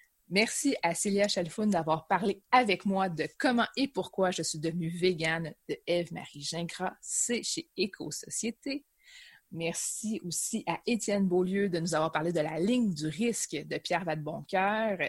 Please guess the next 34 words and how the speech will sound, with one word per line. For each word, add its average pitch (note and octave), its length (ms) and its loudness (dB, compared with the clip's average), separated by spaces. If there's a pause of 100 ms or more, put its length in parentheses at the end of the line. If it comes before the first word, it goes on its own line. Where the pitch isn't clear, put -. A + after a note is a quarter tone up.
C'est - 400 -6 (240)
disponible E3+ 560 -2
à C#3 60 -2
la C#3+ 120 -2
Bibliothèque E3+ 540 -2 (140)
québécoise. G3 1040 4 (260)
Toutes D4+ 140 2
les D4 160 6
informations, F#3+ 580 4
en F3 100 2
fait, G3+ 200 0
sur A3 400 0
les E3+ 100 0
livres F3+ 320 -2
dont D#3+ 220 -2
on D#3+ 180 -4
a D#3 140 -4
parlé E3+ 520 0
sont G#3+ 280 -2
disponibles E3 1000 -6 (460)
au E3 240 -2
julie F3 580 0
lit D#3 320 -8
au D3+ 160 -6
lit D3 400 -10
point F#3 220 0
com. C4+ 360 0 (140)
Nous, G3 300 2
on D#3 140 -2
se - 120 -6
retrouve D#3+ 720 -4
la D#3 200 -4
semaine D3+ 300 -8
prochaine E3+ 840 -4